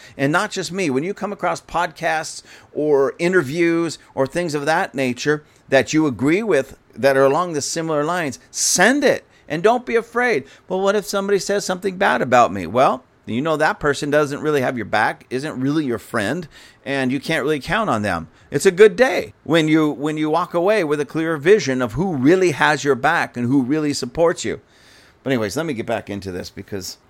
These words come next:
I don't wanna belabor this too long. So, State of California has awarded this grant, that's your tax dollars, okay, to this group that encourages students to identify as a wide variety of bizarre genders, such as fox gender. Weird.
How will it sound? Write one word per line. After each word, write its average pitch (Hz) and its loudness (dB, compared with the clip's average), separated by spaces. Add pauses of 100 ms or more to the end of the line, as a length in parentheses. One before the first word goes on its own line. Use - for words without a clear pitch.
I 110 -8
don't 107 -8
wanna 107 -8
belabor 131 0
this 98 -8
too 120 -6
long. 90 -6
So, 113 -2
State 147 -4
of 139 -10
California 143 -2
has 127 -2
awarded 131 0
this 113 -4 (220)
grant, 123 -4
that's 110 -4
your 123 4
tax - -4
dollars, 90 -6
okay, 110 -6 (140)
to 101 -8
this 110 -4
group 151 2
that 113 0
encourages 123 0
students 147 -6
to 123 -4
identify 123 -2
as 104 -4
a 110 -2
wide 214 -4
variety 101 -2
of 87 -12
bizarre 98 -4
genders, 107 -6
such 104 -8
as 95 -12
fox - -8
gender. 76 -12 (580)
Weird. 92 -10